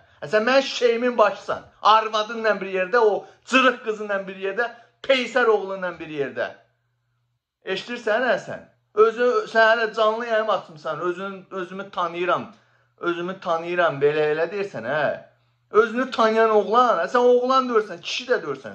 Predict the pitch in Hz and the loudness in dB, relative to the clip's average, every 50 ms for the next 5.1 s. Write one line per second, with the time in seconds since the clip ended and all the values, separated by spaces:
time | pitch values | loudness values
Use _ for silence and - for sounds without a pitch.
0 | - - 104 104 - _ _ _ _ _ _ _ - 208 233 233 208 233 269 262 | -16 -16 -18 -18 -18 _ _ _ _ _ _ _ 2 2 2 2 0 -2 -4 -4
1 | 262 - 226 214 214 220 240 254 277 302 294 269 247 240 - 196 156 131 110 98 | 0 0 0 0 2 0 0 -2 -2 -2 -4 -6 -6 -4 -2 -2 0 0 -2 -4
2 | - - _ _ _ _ _ _ _ _ _ - 247 247 - - - 220 240 247 | -12 -20 _ _ _ _ _ _ _ _ _ 2 2 2 2 0 -4 -6 -6 -6
3 | 247 - 214 208 202 190 190 196 202 196 185 180 175 160 151 165 156 160 170 160 | -2 0 0 0 2 0 0 0 0 -2 -2 -2 -4 -4 -4 -8 -6 -2 0 0
4 | 131 110 - - _ _ _ _ _ _ _ _ _ _ 208 214 208 226 247 226 | 0 -2 -4 -12 _ _ _ _ _ _ _ _ _ _ 2 2 2 2 -2 -4
5 | - - | -4 0